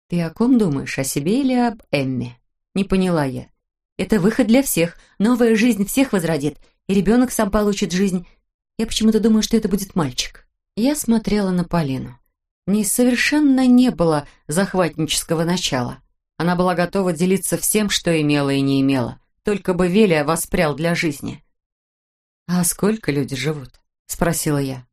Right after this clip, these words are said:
«Не знаю, князю Голицыну девяносто шесть». Ну вот,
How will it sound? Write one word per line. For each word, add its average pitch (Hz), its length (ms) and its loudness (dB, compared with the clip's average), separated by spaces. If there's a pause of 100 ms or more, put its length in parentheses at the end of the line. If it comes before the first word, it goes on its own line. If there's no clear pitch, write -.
(240)
«Не 240 140 2
знаю, 156 340 0
князю 226 320 0
Голицыну 214 480 0
девяносто 160 420 -2
шесть». - 460 -4 (1400)
Ну 147 160 0
вот, 131 340 -4